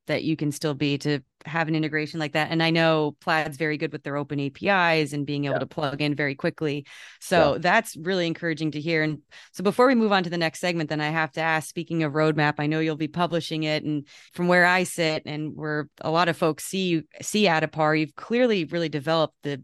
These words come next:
Speaker 1: industry standard for data management, ag-, aggregation and analysis and reporting. So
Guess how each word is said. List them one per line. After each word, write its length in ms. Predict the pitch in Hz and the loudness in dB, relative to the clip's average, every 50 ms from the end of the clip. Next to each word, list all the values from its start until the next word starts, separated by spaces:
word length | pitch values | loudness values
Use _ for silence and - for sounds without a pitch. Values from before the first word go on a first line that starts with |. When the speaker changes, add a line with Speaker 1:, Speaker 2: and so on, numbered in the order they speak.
| _ - | _ -10
Speaker 1:
industry 420 | - 160 185 170 147 - - 143 | -4 -2 -2 -2 -4 -4 -6 -6
standard 540 | 135 - - 165 156 156 156 143 143 139 135 | -6 -6 -6 -2 0 0 0 0 -2 -4 -6
for 180 | - - 135 139 | -6 -8 -8 -6
data 280 | 131 156 156 151 147 | -2 0 0 2 2
management, 560 | 143 147 147 147 143 143 131 139 147 139 135 | 2 2 2 2 2 0 -2 -2 -2 -2 -2
ag-, 320 | - - 143 143 143 143 - - | 0 0 0 0 0 -2 -6 -4
aggregation 720 | - 151 147 139 151 135 143 147 147 143 - - 147 143 143 | -2 -2 0 0 -2 -2 -2 -2 -2 -2 -2 -2 -2 0 0
and 220 | 139 139 139 135 - - - - - | 0 0 0 -2 -6 -12 -20 -14 -4
analysis 500 | - 160 170 165 175 175 165 - - 143 | 0 2 4 4 4 2 2 0 -4 -6
and 120 | - 156 147 | -4 -2 -4
reporting. 600 | 139 131 - - 165 160 151 147 139 135 131 123 | -4 -6 -2 0 2 2 2 2 0 0 0 -2
So 380 | - - 165 147 139 143 139 | -2 -2 0 0 0 0 -2